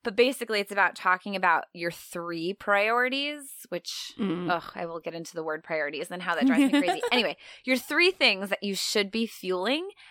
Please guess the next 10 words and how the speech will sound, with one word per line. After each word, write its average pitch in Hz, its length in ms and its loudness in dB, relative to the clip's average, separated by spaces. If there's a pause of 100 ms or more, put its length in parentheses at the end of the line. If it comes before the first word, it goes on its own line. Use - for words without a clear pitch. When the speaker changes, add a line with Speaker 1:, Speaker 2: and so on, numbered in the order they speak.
(360)
Speaker 1:
and 226 440 2
we'll 247 200 2
get 262 280 0
there. 170 200 2
But - 200 0 (300)
just - 260 -4
to 208 240 0 (240)
kind 214 220 0
of, 175 160 -2 (540)
um, 165 460 -10